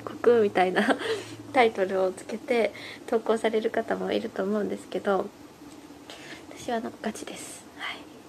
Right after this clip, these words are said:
ガチで作りました。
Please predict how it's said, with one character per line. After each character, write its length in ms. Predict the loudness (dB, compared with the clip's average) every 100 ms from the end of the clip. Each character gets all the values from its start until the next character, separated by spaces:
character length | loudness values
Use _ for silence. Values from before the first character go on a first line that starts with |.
| -20 -18 -18 -18 -20 -20 -20 -18 -8
ガ 140 | -6 -6
チ 180 | -8 -4
で 200 | -4 -4 -10
作 160 | -12 -12
り 100 | -12
ま 80 | -16
し 120 |
た。 100 | -14